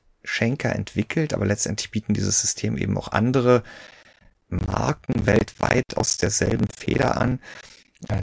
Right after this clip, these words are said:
die haben dann aber auch, der, der her-, eigentliche Hersteller hat dann auch geprüft und dann kam irgendwann raus, hm, mit dieser Kühlflüssigkeit, irgendwas von E K Water Blocks, da sind ja irgendwelche Zusätze drin gegen Korrosion und gegen Algenbildung und so weiter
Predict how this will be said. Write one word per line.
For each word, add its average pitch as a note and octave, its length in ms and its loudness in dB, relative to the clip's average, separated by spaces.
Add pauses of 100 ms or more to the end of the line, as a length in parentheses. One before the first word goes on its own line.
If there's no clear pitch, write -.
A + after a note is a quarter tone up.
die - 60 -8
haben G2+ 140 2
dann G2+ 120 2
aber G2+ 220 2
auch, - 140 4
der, - 280 -2
der - 140 -2
her-, G#2 160 -2
eigentliche G#2 400 0
Hersteller - 480 2
hat - 140 -4
dann A2 100 0
auch - 160 -2
geprüft - 480 -2 (320)
und - 80 2
dann G#2 80 6
kam A#2+ 260 6
irgendwann A2+ 360 6
raus, G#2+ 480 6
hm, B2 340 8 (720)
mit A2+ 240 0
dieser G2 160 6
Kühlflüssigkeit, A#2+ 1000 4
irgendwas G#2 420 0
von - 320 0
E A2+ 140 0
K G2+ 320 0
Water - 340 4
Blocks, A#2+ 400 2
da G2+ 100 0
sind G#2+ 180 0
ja G2+ 80 4
irgendwelche G2+ 360 0
Zusätze A#2 580 4
drin A2 300 4
gegen G2+ 260 2
Korrosion G#2+ 760 6
und G2 120 4
gegen G#2 220 2
Algenbildung A#2 720 8
und - 160 2
so G2 140 2
weiter A2 340 6